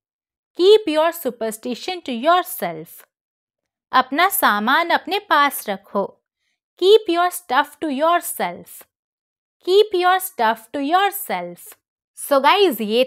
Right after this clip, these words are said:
था पहला वाला स्ट्रक्चर आज का, जो कि आपको hopefully बहुत अच्छे से समझ में आ गया होगा। अब देखते हैं आज का सेकंड वाला स्ट्रक्चर,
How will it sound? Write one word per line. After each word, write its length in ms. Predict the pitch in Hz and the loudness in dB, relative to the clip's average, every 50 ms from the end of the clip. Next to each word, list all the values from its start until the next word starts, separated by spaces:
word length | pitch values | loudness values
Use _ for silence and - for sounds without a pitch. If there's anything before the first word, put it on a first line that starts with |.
| - | 2
था 80 | 359 392 | 0 -2
पहला 380 | 392 - 339 330 359 381 415 415 | -2 -2 -2 0 0 2 2 0
वाला 240 | 381 311 262 240 233 | 0 -2 -2 -2 -4
स्ट्रक्चर 480 | 220 - - 220 202 _ - 226 214 214 | -6 -8 -10 -10 -10 _ -8 -6 -2 -2
आज 280 | 202 196 196 196 - | -2 -2 -2 -6 -10
का, 220 | - - 359 427 440 | -6 -2 0 0 0
जो 220 | 285 214 240 226 | 0 -2 -4 -6
कि 160 | 220 - 254 | -4 -2 0
आपको 380 | 247 220 214 208 - - 330 302 - - 330 | 4 4 4 2 2 -4 -6 -6 -4 0 -2
hopefully 480 | 415 453 - - 330 302 302 370 403 403 - - | -2 -2 -2 -6 -6 -4 -2 -2 -2 -2 -4 -6
बहुत 320 | - 226 302 - - - | -2 0 0 -2 -2 -4
अच्छे 280 | 277 240 - - - 233 | -6 -6 -6 -10 -12 -10
से 120 | 220 339 | -10 -10
समझ 340 | - - 254 214 208 208 208 - - | -6 -4 -4 -4 -4 -10 -10 -10 -10
में 80 | 254 247 | -8 -6
आ 160 | 214 190 185 | -6 -6 -8
गया 240 | 180 185 185 180 180 - | -8 -8 -8 -8 -8 -10
होगा। 260 | 196 190 196 190 160 - _ _ _ _ _ _ _ _ - | -12 -10 -8 -8 -10 -10 _ _ _ _ _ _ _ _ -4
अब 140 | 220 226 202 | -4 -4 -2
देखते 360 | 196 254 269 285 285 - 359 | -2 -2 -2 -4 -4 -6 -6
हैं 180 | 349 339 370 | -6 -4 -4
आज 320 | 330 214 226 220 214 214 - | -4 -4 -4 -4 -4 -8 -6
का 120 | - 381 | -6 -6
सेकंड 460 | 370 - - 269 262 - 320 320 302 | -6 -6 -8 -8 -8 -6 -8 -8 -6
वाला 260 | 277 226 208 202 190 185 | -6 -6 -6 -6 -8 -10
स्ट्रक्चर, 680 | - - - 208 180 - _ _ - 208 185 - - | -12 -10 -10 -10 -10 -10 _ _ -8 -8 -8 -8 -10